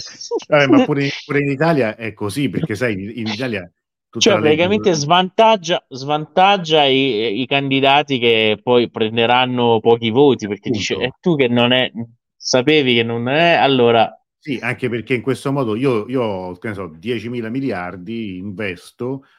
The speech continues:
Speaker 2: vengo eletto e poi mi ti ridanno pure i soldi, cioè, nel senso che, cioè,
Speaker 1: Eh, cioè,
Speaker 2: compro, cioè,
Speaker 1: cioè,
Speaker 2: quello poveraccio che magari non ce li ha, ha fatto i salti mortali per farsi uno spot e poi magari non viene eletto.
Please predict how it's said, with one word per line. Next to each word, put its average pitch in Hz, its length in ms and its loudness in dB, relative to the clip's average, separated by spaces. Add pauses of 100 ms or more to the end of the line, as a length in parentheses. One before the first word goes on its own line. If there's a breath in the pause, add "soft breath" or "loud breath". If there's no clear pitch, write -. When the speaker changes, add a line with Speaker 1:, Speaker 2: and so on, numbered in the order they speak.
Speaker 2:
vengo 110 360 -6
eletto 110 560 -8
e 120 100 -12
poi 110 140 -12
mi 104 60 -8
ti 90 80 -12
ridanno 95 340 -10
pure 92 200 -8
i - 40 -12
soldi, 82 540 -14
cioè, 101 200 -10
nel 92 200 -14
senso 101 300 -10
che, 98 100 -8
cioè, 160 140 0
Speaker 1:
Eh, 160 40 0
cioè, 143 220 0
Speaker 2:
compro, 101 340 -8
cioè, 175 240 0
Speaker 1:
cioè, 185 300 4
Speaker 2:
quello 147 240 0
poveraccio 127 540 -4
che 104 100 -8
magari 117 260 -8
non 110 160 -10
ce 139 140 -8
li 143 140 -8
ha, 123 160 -4
ha 92 40 -8
fatto 101 380 -10
i - 20 -8
salti 98 260 -10
mortali 101 460 -8
per 90 160 -10
farsi 101 300 -12
uno 127 120 -6
spot 98 460 -10
e 82 160 -14
poi 101 100 -12
magari 90 400 -8
non 85 220 -14
viene 98 220 -6
eletto. 90 500 -10